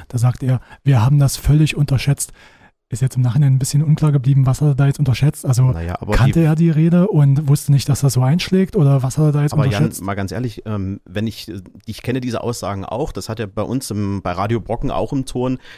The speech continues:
Speaker 2: am Nachfolgetag gesagt, am Tag später klang das schon wieder ganz anders, denn da haben sich ja auch Mitglieder aus dem Verein darüber aufgeregt, ähm, dass sie ihn darauf hingewiesen hätten, dass diese Teile überhaupt nicht gehen und dass diese Parts überhaupt nicht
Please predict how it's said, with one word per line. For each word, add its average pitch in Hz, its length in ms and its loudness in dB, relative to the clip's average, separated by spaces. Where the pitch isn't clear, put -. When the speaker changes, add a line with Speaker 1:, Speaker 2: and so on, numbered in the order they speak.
Speaker 2:
am 104 440 -4
Nachfolgetag 104 600 -6
gesagt, 101 320 -10
am 107 100 -8
Tag 101 220 -8
später 127 400 -6
klang 110 180 -6
das 113 120 -6
schon 117 120 -8
wieder 110 120 -4
ganz 95 260 -8
anders, 127 500 -4
denn 101 140 -2
da 92 100 -4
haben 113 140 -2
sich 127 140 -6
ja 107 120 -4
auch 110 240 -4
Mitglieder 120 480 -4
aus 123 140 -4
dem 131 140 -6
Verein 107 420 -6
darüber 123 280 -6
aufgeregt, 127 640 -6
ähm, 104 180 -2
dass 107 160 -4
sie 120 60 -6
ihn 127 180 -4
darauf 107 240 -6
hingewiesen 113 640 -4
hätten, 92 420 -8
dass 98 240 -10
diese 107 300 -6
Teile 113 320 -6
überhaupt 98 340 -8
nicht - 220 -12
gehen 107 240 -6
und 98 80 -8
dass 95 120 -10
diese 101 220 -12
Parts 113 400 -4
überhaupt 104 340 -12
nicht 101 280 -10